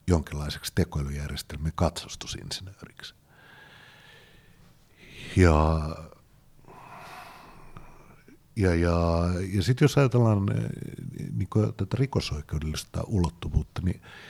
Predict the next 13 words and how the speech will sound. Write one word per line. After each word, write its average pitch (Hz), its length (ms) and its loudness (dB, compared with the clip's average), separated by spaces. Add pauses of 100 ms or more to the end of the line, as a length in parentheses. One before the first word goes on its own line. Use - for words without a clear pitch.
(1200)
siis - 260 0
jos, - 180 6
eh, 135 300 8
jos 139 140 2
tekoälyjärjestelmä 107 960 6
saa 85 440 4 (100)
vaikkapa 82 420 -4
rikosoikeudellisesti 73 1040 -8
merkityksellisen 73 1300 -4
seuraamuksen, 71 720 -2
kuten 101 260 2
syrjinnän 65 640 2
aikaan, - 600 -14